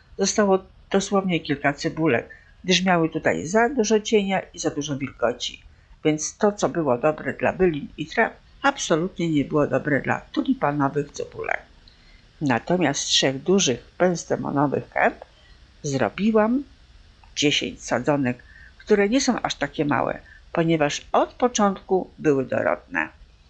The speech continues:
Kiedy już obsadziłam rabatę własnymi sadzonkami penstemonów, to zobaczyłam, że po środku będzie najlepiej wyglądała rozplenica w odmianie Hamel.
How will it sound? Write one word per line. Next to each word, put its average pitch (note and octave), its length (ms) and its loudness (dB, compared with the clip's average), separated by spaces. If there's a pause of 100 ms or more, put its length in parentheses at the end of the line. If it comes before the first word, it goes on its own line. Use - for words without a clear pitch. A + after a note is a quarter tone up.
(920)
Kiedy F3 260 -2
już E3+ 280 -2
obsadziłam D#3 680 0
rabatę D3+ 500 0
własnymi D#3 680 -2
sadzonkami D#3+ 680 -2
penstemonów, E3 720 0 (400)
to G3+ 100 4
zobaczyłam, F3 800 2
że D#3+ 120 -2
po E3+ 160 -6
środku A3 680 2 (500)
będzie G3+ 340 2
najlepiej F#3+ 460 2
wyglądała F3 840 2
rozplenica F3 680 -2
w D#3 60 -4
odmianie E3 420 -4
Hamel. G3 480 -2